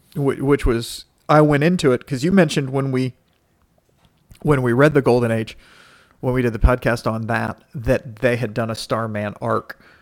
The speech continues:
And 'cause I kinda liked the Starman character in that. I did not like the original Starman character in this.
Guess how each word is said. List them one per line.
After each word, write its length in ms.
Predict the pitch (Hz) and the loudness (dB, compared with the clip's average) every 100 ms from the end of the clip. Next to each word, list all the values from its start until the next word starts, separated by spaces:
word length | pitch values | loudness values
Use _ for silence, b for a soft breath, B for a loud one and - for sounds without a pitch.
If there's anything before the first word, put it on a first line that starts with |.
| b b b _ | b b b _
And 440 | 120 117 113 107 110 _ _ _ _ _ | -6 -6 -6 -10 -14 _ _ _ _ _
'cause 180 | - 135 | -4 2
I 100 | 156 | 2
kinda 220 | 170 135 | 2 2
liked 220 | 127 123 | 2 0
the 80 | 120 | -4
Starman 440 | - 123 123 107 107 | -2 0 0 -4 -2
character 540 | 120 110 - 113 110 b b b b - | -2 -2 -2 -6 -6 b b b b -4
in 200 | 131 120 | -4 0
that. 280 | 123 104 - | 0 0 -2
I 140 | 131 127 | -2 -2
did 420 | 113 139 170 202 | -4 2 2 2
not 320 | 247 156 - | 0 0 0
like 380 | 127 160 196 - | 2 2 2 -4
the 180 | 135 120 | -2 0
original 380 | 123 123 123 | 0 -2 -4
Starman 440 | 120 120 117 113 110 | -2 0 0 -2 -2
character 480 | - 113 107 110 107 | 0 0 0 -4 -4
in 320 | 131 104 98 | -4 -4 -2
this. 440 | 131 - - - | -2 -2 -8 -16